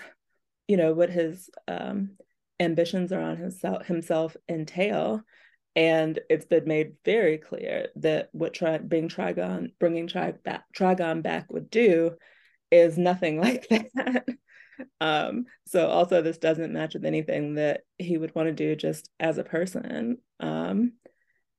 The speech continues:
and, you know, maybe if they were going to try, maybe if they'd tr-, attempted to portray this as some kind of, like,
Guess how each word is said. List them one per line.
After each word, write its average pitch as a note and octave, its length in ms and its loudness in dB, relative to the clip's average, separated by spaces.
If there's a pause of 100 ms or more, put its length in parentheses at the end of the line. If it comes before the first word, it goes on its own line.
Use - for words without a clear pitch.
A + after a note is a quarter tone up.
(240)
and, D#3+ 560 2 (580)
you F#3+ 140 4
know, D#3+ 460 -2 (1300)
maybe F3+ 280 6
if F#3+ 120 2
they E3 120 4
were E3+ 160 4
going E3 220 2
to D3+ 80 -8
try, D#3+ 240 -2 (260)
maybe E3 320 2
if F3 180 0
they'd D#3 420 0 (180)
tr-, - 200 -10
attempted E3 480 -2
to D#3 120 0
portray D#3+ 360 0
this D#3+ 240 -2
as D#3 100 -6
some D#3 200 -8
kind E3+ 220 -6
of, D#3+ 120 -6
like, - 260 -2